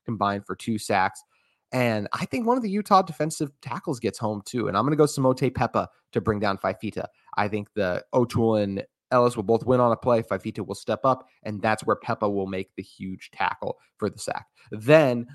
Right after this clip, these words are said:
looking at it, I also think Utah gets home once on a blitz, because that is one thing I think Morgan Scalley is gonna do against Fifita.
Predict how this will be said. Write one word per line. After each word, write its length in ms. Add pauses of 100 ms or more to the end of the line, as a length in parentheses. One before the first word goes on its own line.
(140)
looking 320
at 220 (160)
it, 240
I 140
also 260
think 160
Utah 220
gets 160
home 180
once 160
on 100
a 40
blitz, 320
because 300
that 140
is 120
one 160
thing 160
I 40
think 160
Morgan 240
Scalley 280
is 80
gonna 160
do 160
against 240
Fifita. 380